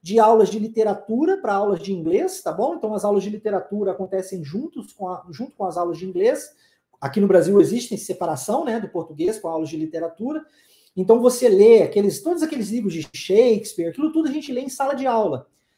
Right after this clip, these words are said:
Você talvez já tenha visto isso acontecer em filmes, né? Porque é padrão, tá? A gente levanta, lê uma página inteira, depois os alunos discutem a respeito e tal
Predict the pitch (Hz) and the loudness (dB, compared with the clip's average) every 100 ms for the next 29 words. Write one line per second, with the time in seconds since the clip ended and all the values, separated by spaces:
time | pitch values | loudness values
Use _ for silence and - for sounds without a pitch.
0 | _ 170 170 233 208 226 233 233 240 196 | _ -6 -2 2 4 4 2 -2 -4 -2
1 | 226 233 214 214 226 220 - 233 226 233 | -4 -6 -6 -6 -4 -4 -4 -6 -4 -2
2 | 262 160 131 208 269 226 330 330 359 196 | -2 -4 -6 -8 -8 -8 -6 -2 0 4
3 | 208 190 - 214 359 - _ _ _ _ | 4 2 2 0 -2 -8 _ _ _ _
4 | _ _ 160 196 226 247 240 202 254 294 | _ _ -4 -2 2 6 6 6 4 4
5 | 269 226 240 254 214 233 240 240 220 180 | 2 4 4 0 0 0 0 -4 -2 2
6 | 226 233 185 196 202 202 185 214 185 196 | 4 2 0 -2 -4 -2 -2 -4 -6 -10
7 | - 208 220 180 180 - 165 196 190 - | -10 -10 -6 -6 -8 -8 -2 0 0 -4
8 | - 160 214 220 | -10 -6 -6 -8